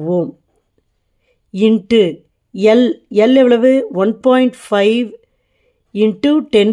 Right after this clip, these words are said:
power minus two meter by A, நாலு புள்ளி அஞ்சு into பத்தின் அடுக்கு மைனஸ் நாலு மீட்டர் ஸ்கொயர்.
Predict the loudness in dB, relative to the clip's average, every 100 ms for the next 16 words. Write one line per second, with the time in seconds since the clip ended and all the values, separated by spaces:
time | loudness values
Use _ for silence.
0 | 0 0 2 0 0 -2 -2 -2 -4 -8
1 | _ -4 -2 -4 -6 -14 _ _ _ _
2 | _ _ _ _ -4 -2 -2 0 2 2
3 | 0 -12 _ _ _ _ _ _ _ -12
4 | -2 2 2 2 -2 -10 _ _ _ _
5 | _ _ _ -2 2 2 0 -10 _ _
6 | _ _ -6 -2 2 2 0 -2 -2 0
7 | -2 -4 -4 -4 -4 -2 -2 -2 -6 -6
8 | -8 -6 -4 -4 -4 -2 0 0 0 -4
9 | -4 -2 -2 -2 0 -2 -4 -8 -6 -4
10 | -2 -4 -4 _ _ _ _ -10 -4 -4
11 | -4 -2 -2 -4 -18 -8 -4 0 0